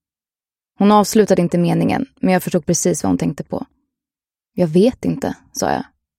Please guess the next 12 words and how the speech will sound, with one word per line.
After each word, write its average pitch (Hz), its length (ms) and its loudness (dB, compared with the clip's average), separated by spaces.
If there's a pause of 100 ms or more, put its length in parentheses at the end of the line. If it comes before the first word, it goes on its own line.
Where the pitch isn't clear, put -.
(160)
"Men 202 100 2
jag 202 80 4
menar, 190 340 2 (300)
det 196 140 2
börjar 196 220 4
ju 190 100 4
alltid 202 340 -2
så - 100 -4
här." - 260 -6 (920)
Bea 180 300 4
nickade 165 360 -2
fundersamt. - 720 -6